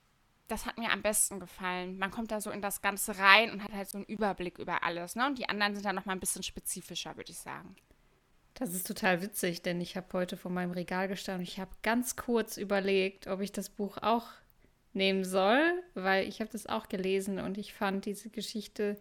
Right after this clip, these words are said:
Speaker 2: auf der einen Seite so süß, aber auch sehr tragisch.
Speaker 1: Hm.
Speaker 2: Und, aber ich habe mich dann für was anderes entschieden. Aber ja, ich fand auch, dass es ein sehr, sehr tolles Buch war und, ähm,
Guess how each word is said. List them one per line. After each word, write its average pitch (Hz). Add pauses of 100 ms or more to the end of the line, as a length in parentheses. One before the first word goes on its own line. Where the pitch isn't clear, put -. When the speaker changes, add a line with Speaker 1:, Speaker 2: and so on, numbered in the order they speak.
(640)
Speaker 2:
auf 208
der -
einen 196
Seite 196
so 208
süß, 220
aber 190
auch 185
sehr 202
tragisch. 196 (200)
Speaker 1:
Hm. 175 (500)
Speaker 2:
Und, 190 (1200)
aber 247
ich 254
habe 240
mich 196
dann 202
für 190
was 180
anderes 185
entschieden. -
Aber 202
ja, 214
ich 208
fand 214
auch, 220
dass 208
es 202
ein 190
sehr, 202
sehr 196
tolles 190
Buch 208
war 208 (680)
und, 185
ähm, 233